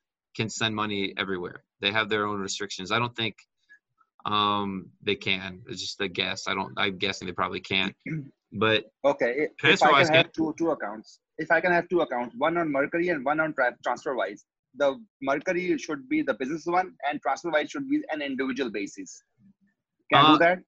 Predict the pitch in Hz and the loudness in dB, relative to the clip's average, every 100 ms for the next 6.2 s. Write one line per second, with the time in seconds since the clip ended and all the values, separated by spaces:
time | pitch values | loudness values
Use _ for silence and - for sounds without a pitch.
0 | _ _ - 220 214 190 196 202 170 175 | _ _ 2 6 6 6 4 4 4 0
1 | 262 175 143 160 151 135 135 139 131 123 | 0 0 2 4 4 2 4 6 6 0
2 | 123 _ - 139 175 214 226 170 135 - | -6 _ -2 2 4 4 4 4 2 -6
3 | 131 135 156 202 208 160 - 147 135 107 | -2 0 2 0 0 0 0 2 2 2
4 | 143 117 107 117 107 101 - 117 123 123 | 0 -2 -2 0 2 0 0 0 2 2
5 | 117 120 120 117 - - 113 113 110 110 | 2 4 4 2 -2 0 2 4 4 2
6 | 104 101 | -2 -6